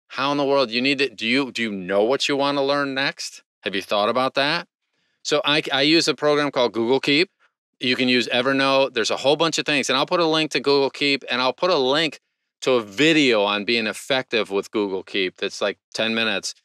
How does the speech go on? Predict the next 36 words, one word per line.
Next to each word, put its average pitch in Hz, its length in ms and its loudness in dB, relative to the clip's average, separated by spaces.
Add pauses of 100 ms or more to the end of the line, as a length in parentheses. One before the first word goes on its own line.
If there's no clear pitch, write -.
(220)
and 120 180 -2
it'll 135 160 4
help 143 340 0
you 113 200 -2
know 117 340 0
how 107 160 -4
to 104 100 0
use 113 360 0
it. 85 180 -6
It's 107 220 -2
free. 131 500 2 (300)
And 127 180 -2
I'm 135 160 0
looking 190 220 0
for 196 120 0
an 175 60 -2
app 170 220 -2
that 147 160 -2
can 127 120 -2
work 123 200 -2
on 120 60 -4
my 104 100 -4
phone 143 580 -2 (460)
and 143 280 0
on 135 120 0
my 131 160 -2
computer. 127 500 0
So 113 280 0
no 110 120 -4
matter 117 260 0
what, 117 220 2
if 113 140 -2
I'm 107 160 -4
out 117 400 0
and 117 80 -6
I, 101 100 -4